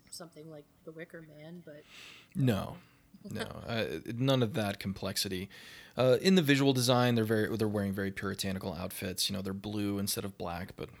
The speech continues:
Speaker 2: whatever. Uh, they kinda look like schoolgirl outfits. Alice Krige specifically, she's got, like, the white collar, and all the guys wear,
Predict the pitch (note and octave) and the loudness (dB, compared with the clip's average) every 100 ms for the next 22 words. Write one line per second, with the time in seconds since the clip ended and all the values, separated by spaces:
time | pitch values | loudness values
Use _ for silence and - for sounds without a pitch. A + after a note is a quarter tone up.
0 | - G#2+ F#2+ F2 F#2 F#2 - - - - | -8 -4 -4 -4 -6 -8 -14 -20 -16 -4
1 | G2 G2 A#2+ G#2 G2 G#2 G#2+ G#2+ - A#2 | -2 0 2 2 0 -2 -2 0 2 4
2 | A#2 A#2+ A#2 A#2 A#2 - A2+ F#2+ A2 - | 4 2 0 0 -2 -2 0 0 0 0
3 | A2 G2+ G#2+ - F2+ G2+ G2 G#2 G#2 - | -2 0 0 -2 -2 -4 -4 -4 -2 -2
4 | G2 G2 G#2 G2+ G#2 F#2+ G2 - F#2 F#2 | -4 -4 -6 -8 -6 -6 -6 -6 -6 -6
5 | F2+ F2 E2+ D#2+ - F#2+ F#2+ D#2 D#2+ - | -6 -6 -8 -6 -6 -6 -8 -8 -8 -8
6 | F#2 C3+ | -8 -8